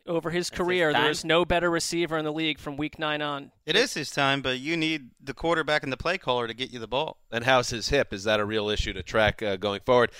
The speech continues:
Speaker 4: Hey, I know this, uh, this game is evenly matched, ten six. I like the sound of that, Greg.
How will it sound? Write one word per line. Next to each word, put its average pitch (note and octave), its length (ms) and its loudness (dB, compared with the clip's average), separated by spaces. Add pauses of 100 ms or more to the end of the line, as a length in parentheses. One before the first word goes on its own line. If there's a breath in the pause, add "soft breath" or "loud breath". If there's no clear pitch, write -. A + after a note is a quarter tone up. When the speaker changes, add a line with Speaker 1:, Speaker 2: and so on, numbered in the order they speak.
(220 loud breath)
Speaker 4:
Hey, D#3+ 220 10
I C3+ 120 10
know F3+ 240 6
this, F3 320 2
uh, C#3 340 6
this B2 200 -6
game C#3 220 0
is A#2+ 140 -6
evenly B2+ 300 -2
matched, B2 300 0
ten D#3+ 200 -4
six. - 500 -4 (520)
I - 40 -10
like A3+ 200 -4
the F#2+ 80 -10
sound G2 260 -4
of F2+ 80 -8
that, F2 160 -4
Greg. F2+ 280 -6